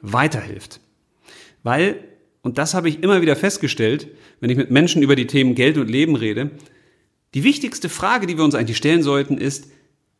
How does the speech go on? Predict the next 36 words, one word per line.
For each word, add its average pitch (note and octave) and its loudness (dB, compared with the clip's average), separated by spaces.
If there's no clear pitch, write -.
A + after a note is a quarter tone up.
"Warum B2 2
brauche B2 0
ich - -12
das? - -10
Was B2 -6
will E3 0
ich E3 -2
damit? F#2+ -4
Will B2+ 0
ich - -2
überhaupt B2 0
das, A#2 -4
was G#2+ -2
ich - -12
denke, B2 -6
was G3+ -6
ich - -14
will?" G3+ 0
Okay, - 2
das - -6
waren G2 -10
jetzt - -8
mehrere A2+ 0
Fragen A#2 -6
auf A#2 -10
einmal, D3+ 0
<laughs> - -20
aber - 2
die C#3 2
entscheidende C#3+ 2
Frage D3+ 0
ist, C3+ -6
lebe C#3 4
ich B2 -2
eigentlich A#2 -6
bewusst A2+ -2